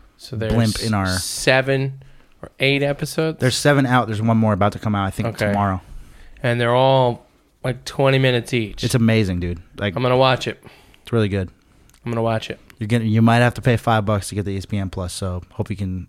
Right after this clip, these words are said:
Speaker 2: if you need to.
Speaker 1: Oh, well, no, I have the login
Speaker 2: Oh, okay.
Speaker 1: from my mom. W-, but did you get the app? Are you paying for it?
Speaker 2: This is a free, uh, two-week trial.
Speaker 1: Is it five bucks a month?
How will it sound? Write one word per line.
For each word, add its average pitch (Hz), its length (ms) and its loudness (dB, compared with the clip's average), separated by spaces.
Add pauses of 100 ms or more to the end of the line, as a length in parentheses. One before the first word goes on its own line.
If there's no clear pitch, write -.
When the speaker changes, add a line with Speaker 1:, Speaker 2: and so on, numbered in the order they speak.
Speaker 2:
if - 160 -8
you 120 80 2
need 120 140 4
to. 107 280 0
Speaker 1:
Oh, 151 380 4 (120)
well, 156 140 0
no, 180 200 6
I 165 100 4
have 165 200 2
the 160 100 0
login 131 540 2 (360)
Speaker 2:
Oh, 101 80 0
okay. 92 200 -6 (120)
Speaker 1:
from 131 200 -2
my 123 120 2
mom. 120 480 0 (120)
W-, - 180 -14 (140)
but 143 220 0
did 151 160 -4
you 175 80 0
get 196 160 2
the 202 80 2
app? 208 340 -2 (160)
Are 143 60 -2
you 160 60 -2
paying 180 240 2
for 226 180 0
it? - 160 -8 (540)
Speaker 2:
This 107 140 -8
is 92 40 -8
a 92 80 -4
free, 120 400 0
uh, 95 460 -2 (260)
two-week 110 260 -2
trial. 95 400 -4 (1300)
Speaker 1:
Is 139 140 0
it 147 60 0
five 160 260 2
bucks 180 160 0
a 196 40 -2
month? 214 260 0